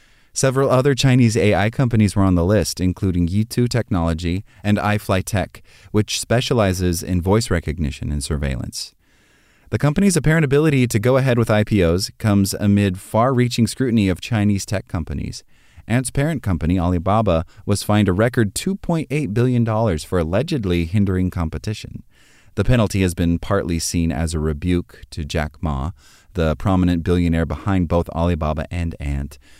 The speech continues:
who gave a speech criticizing government regulators for hindering innovation shortly before Ant's planned I P O. Other affected companies include Tencent, which operates WeChat,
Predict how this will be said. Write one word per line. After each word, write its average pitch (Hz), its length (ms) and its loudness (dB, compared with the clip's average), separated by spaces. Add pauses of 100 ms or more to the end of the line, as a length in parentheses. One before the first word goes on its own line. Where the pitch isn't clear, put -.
(120)
who 135 160 4
gave 120 240 2
a 131 40 2
speech 139 400 -2
criticizing 117 800 2
government 101 420 4
regulators 95 680 2
for 92 160 -6
hindering 117 420 2
innovation 92 580 0
shortly 98 460 0
before 92 460 -2
Ant's 82 280 -2
planned 78 360 -4
I 73 160 -2
P 76 260 -6
O. 76 260 -6 (920)
Other 127 240 2
affected 127 380 0
companies 87 460 2
include 95 580 -2
Tencent, 117 640 -2
which 92 280 -4
operates 87 460 -2
WeChat, 85 640 -4